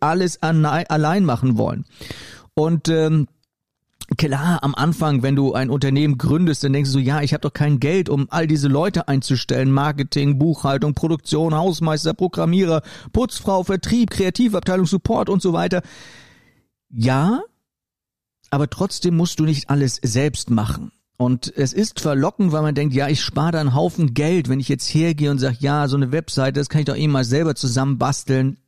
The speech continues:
Tu's nicht. Ähm, also gerade solche Sachen, also könnte man fast einen eigenen Podcast mal drüber machen, über das Thema Website, wie wichtig das ist. Das ist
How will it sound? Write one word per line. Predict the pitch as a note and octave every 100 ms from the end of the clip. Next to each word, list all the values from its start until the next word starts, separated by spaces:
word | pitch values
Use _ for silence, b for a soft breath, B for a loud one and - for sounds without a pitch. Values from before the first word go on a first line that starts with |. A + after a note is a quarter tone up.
| _
Tu's | - E3 D3+ - - -
nicht. | C#3+ E3+ D#3+ - - - B B B B B B _
Ähm, | B2+ C#3 -
also | C#3+ D3+
gerade | - D#3 F#3+
solche | C#3 D#3+ D#3+
Sachen, | B2 A#2+
also | C3 B2+ - - D3 -
könnte | D#3+ C#3+
man | C3
fast | D3 -
einen | -
eigenen | C3+ C#3+
Podcast | - E3+ - A#2 A2+ -
mal | A2+
drüber | A#2 A2+
machen, | A#2+ B2 B2+
über | A#2+
das | -
Thema | C3 A#2+ G#2+
Website, | D3+ - A#2+ A#2+
wie | B2 A2 A#2+
wichtig | G3+ - -
das | - -
ist. | C3 -
Das | B2+
ist | C#3+